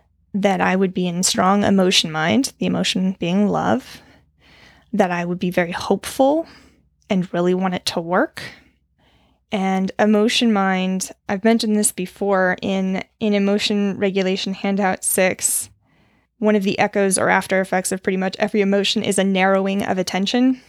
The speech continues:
Like, strong emotion mind is very, very focused on whatever the emotion is.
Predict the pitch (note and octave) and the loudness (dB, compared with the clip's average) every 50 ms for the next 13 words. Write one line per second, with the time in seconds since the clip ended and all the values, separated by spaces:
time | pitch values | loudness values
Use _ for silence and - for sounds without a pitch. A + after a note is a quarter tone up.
0 | _ _ _ _ _ - _ _ _ - G#3 F#3+ - - - F#3+ G3 G3+ G3+ G3 | _ _ _ _ _ -20 _ _ _ -4 -2 -2 0 0 0 0 2 2 2 2
1 | F#3+ G3 G#3 - - A3+ A3 A3 A3 A3+ A3+ A#3 A#3 A#3 - - - - G3 F#3+ | 2 0 0 0 0 0 2 2 2 2 2 2 2 0 -2 -4 -4 -2 0 2
2 | F#3 F3+ F3+ F3 F3 - - - - G3 - F#3 F3+ F#3 F3+ E3+ E3+ G3 F3+ F3 | 2 2 2 0 0 -2 -2 -4 -6 -4 0 0 2 2 0 -2 -2 -2 -2 -2
3 | E3 E3+ - - E3+ - - - G#3 - - - - - - - _ - E3 D#3+ | -2 -4 -6 -6 -6 -4 -4 -2 0 0 0 0 -2 -6 -10 -14 _ -10 -8 -6
4 | D3+ D3+ D#3 D#3 D#3+ F#3+ - _ _ _ _ _ _ _ C4+ - D#3 D3 D#3 D#3+ | -6 -6 -6 -8 -10 -10 -12 _ _ _ _ _ _ _ -12 -10 -8 -4 -4 -4
5 | D3+ D#3 E3+ F#3+ G3 G3+ G3+ G3 G3 G3 G3 F3 F3 E3+ E3+ D#3 D3 D3 - - | -2 0 0 0 2 2 4 4 4 4 2 2 -2 -4 -4 -6 -6 -6 -6 -6
6 | - - - - - - - - - - - | -6 -6 -8 -8 -8 -6 -6 -4 -4 -4 -4